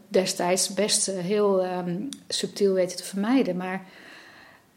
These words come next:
en ik ga nu ook niet een pleidooi houden van het is niet soft, maar je eigen monsters aankijken en voelen dat je vastloopt in bepaalde patronen, daar eerlijk over zijn, hulp bij vragen,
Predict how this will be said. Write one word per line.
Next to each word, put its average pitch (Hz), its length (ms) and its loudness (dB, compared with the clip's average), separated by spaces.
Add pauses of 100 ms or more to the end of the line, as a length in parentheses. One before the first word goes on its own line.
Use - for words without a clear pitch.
(140)
en 220 100 -2
ik 208 100 -2
ga 208 140 2
nu 208 120 4
ook 208 80 0
niet 214 140 2
een 208 100 0
pleidooi 202 420 2
houden 196 200 0
van 214 140 -8
het - 140 -4
is 220 140 0
niet 196 180 -2
soft, 208 360 4
maar 196 300 -4
je 214 220 -4
eigen 254 360 2
monsters 240 500 4
aankijken 175 1000 -4
en 196 420 -2 (640)
voelen 254 460 8
dat 202 220 2
je 202 80 -4
vastloopt 202 580 0
in 196 100 -4
bepaalde 185 400 -6
patronen, 202 600 -2
daar 170 200 -4
eerlijk 240 380 4
over 185 240 -4
zijn, 180 260 -6
hulp 226 280 4
bij 196 160 -2
vragen, 180 680 -10